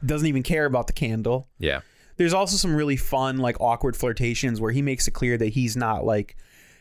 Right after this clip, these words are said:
Speaker 1: he finds her attractive, but he doesn't s-, think he's ready to, like, do anything.
Speaker 2: Move on or,
Speaker 1: Yeah.
Speaker 2: yeah.
Speaker 1: So she's, like, messing with him. "They say, "I have the best ass below Nineteenth Street."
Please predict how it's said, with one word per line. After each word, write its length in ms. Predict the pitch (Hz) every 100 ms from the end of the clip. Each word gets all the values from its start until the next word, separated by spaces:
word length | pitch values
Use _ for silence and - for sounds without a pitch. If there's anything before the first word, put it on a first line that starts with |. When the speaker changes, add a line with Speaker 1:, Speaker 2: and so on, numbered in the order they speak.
| -
Speaker 1:
he 180 | 156 139
finds 380 | - 151 139 139
her 100 | 110
attractive, 580 | - 196 185 - 131
but 140 | 123 123
he 220 | 156 143
doesn't 320 | 123 127 131
s-, 240 | 110 - -
think 200 | 139 117
he's 180 | 123 117
ready 260 | 120 113 101
to, 140 | 113
like, 280 | 110 101 98
do 160 | 113
anything. 400 | 117 123 139 139
Speaker 2:
Move 120 | 90 85
on 380 | 80 82 80
or, 160 | 80 78
Speaker 1:
Yeah. 280 | 127 117 95
Speaker 2:
yeah. 60 | 73 - - _ _ _
Speaker 1:
So 160 | -
she's, 300 | 120 - 127
like, 240 | 120 113 107
messing 280 | 110 - 117
with 80 | 113
him. 80 | 113
"They 100 | 113
say, 320 | - 170 170
"I 60 |
have 260 | 151 143 135
the 80 | 117
best 340 | - 127 -
ass 320 | 107 117 117 -
below 300 | 110 110 113
Nineteenth 580 | 123 123 120 160 165 -
Street." 480 | - 120 113 117